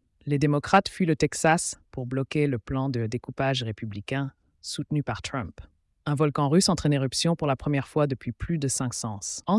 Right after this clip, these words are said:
Un ministre israélien déclenche la colère en priant sur un lieu insensible de Jérusalem. Souja Boy arrêté pour suspicion de possession d'armes. Les travailleurs du secteur de la défense de Boeing se mettent en grève. Un nouveau coup dur pour le géant de l'aviation.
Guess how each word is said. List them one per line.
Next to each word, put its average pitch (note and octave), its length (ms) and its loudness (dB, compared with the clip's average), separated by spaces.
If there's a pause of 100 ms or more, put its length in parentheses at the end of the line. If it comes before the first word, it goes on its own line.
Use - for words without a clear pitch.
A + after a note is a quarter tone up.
Un G#3 80 2
ministre A3 400 6
israélien E3 540 4
déclenche E3 480 2
la C3+ 100 -2
colère D#3 480 4
en B2 80 -4
priant D3+ 340 -2
sur C3 220 -6
un B2 80 -2
lieu B2 280 -2
insensible C3 760 -4
de A#2 140 -6
Jérusalem. A2+ 880 -4 (160)
Souja F#3+ 320 4
Boy E3+ 260 8
arrêté D#3 360 2
pour - 180 -6
suspicion D#3 640 -4
de C3 80 -2
possession C3 580 -4
d'armes. G#2+ 440 -6 (680)
Les C#3+ 100 -2
travailleurs D3+ 540 2
du C#3 100 -4
secteur C#3 380 -2
de C#3 80 0
la B2+ 120 0
défense C3 380 -4
de - 80 -6
Boeing B2 380 0
se B2+ 180 -4
mettent B2 320 -2
en A2 140 -4
grève. G#2 440 -6 (200)
Un D3 120 0
nouveau F3 320 4
coup F#3+ 200 0
dur D#3+ 320 2
pour C3+ 160 -4
le A#2+ 100 0
géant C#3+ 320 2
de C3+ 80 0
l'aviation. A#2 600 -2